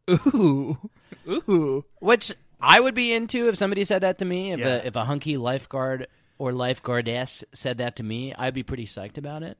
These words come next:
Speaker 1: Right.
Speaker 2: Looking at it from where I am at,
Speaker 1: Yeah.
Speaker 2: a thirty-something-year-old man,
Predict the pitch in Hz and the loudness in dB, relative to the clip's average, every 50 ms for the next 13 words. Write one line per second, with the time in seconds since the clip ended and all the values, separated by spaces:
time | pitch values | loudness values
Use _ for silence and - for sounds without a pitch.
0 | - - 104 98 95 90 _ _ _ _ _ _ - 170 190 240 277 262 269 269 | -18 -18 -16 -16 -16 -18 _ _ _ _ _ _ -12 -4 0 0 0 0 0 0
1 | 262 247 214 180 151 - - - 147 135 127 120 113 - - 156 131 127 127 123 | 0 2 0 0 -2 -4 -6 -4 -4 -2 -2 -4 -6 -8 -10 -8 -4 -2 0 0
2 | 120 110 107 113 120 123 131 143 156 165 - - _ - 165 - 196 175 151 139 | 0 0 0 -2 -2 -4 -4 -4 -6 -8 -10 -12 _ -10 -6 -6 -4 -4 -4 -6
3 | - - - - 123 110 - 139 135 131 123 - 143 123 113 104 123 113 113 113 | -8 -12 -12 -10 -10 -6 -4 -4 -2 -2 -4 -4 -6 -6 -6 -6 -6 -6 -6 -8
4 | - 113 113 113 113 107 107 107 98 101 101 101 104 110 117 110 | -8 -10 -8 -6 -4 -4 -4 -6 -6 -8 -10 -10 -10 -10 -12 -12